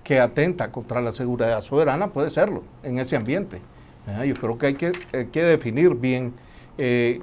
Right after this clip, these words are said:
y otra cosa que hace esta ley es que prácticamente elimina unos controles que habían en la ley de seguridad, eh, eh, na-,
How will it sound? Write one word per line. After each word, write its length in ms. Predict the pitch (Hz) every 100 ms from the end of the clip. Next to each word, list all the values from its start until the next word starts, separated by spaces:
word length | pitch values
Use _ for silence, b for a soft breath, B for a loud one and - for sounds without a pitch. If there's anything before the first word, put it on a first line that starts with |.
| - - -
y 380 | 143 127 127 139 - b b b b
otra 340 | 139 165 165
cosa 400 | 170 175 196 175
que 160 | 160 135
hace 320 | 135 175 156
esta 220 | 156 185
ley 300 | 151 156 180
es 80 | 180
que 120 | -
prácticamente 800 | 135 139 131 156 151 147 143 156
elimina 560 | 175 156 170 220 190 175 -
unos 220 | 165 156 160
controles 540 | 180 170 175 170 160
que 120 | 180
habían 340 | 175 170 165 170 -
en 180 | 135 123
la 100 | 120
ley 180 | 117 131
de 200 | 147 147
seguridad, 600 | 165 156 151 147 143 165 b b b -
eh, 440 | 147 139 127 135 208 - - - - - - - - - - - -
eh, 540 | 143 139 139 143 147 -
na-, 280 | 151 151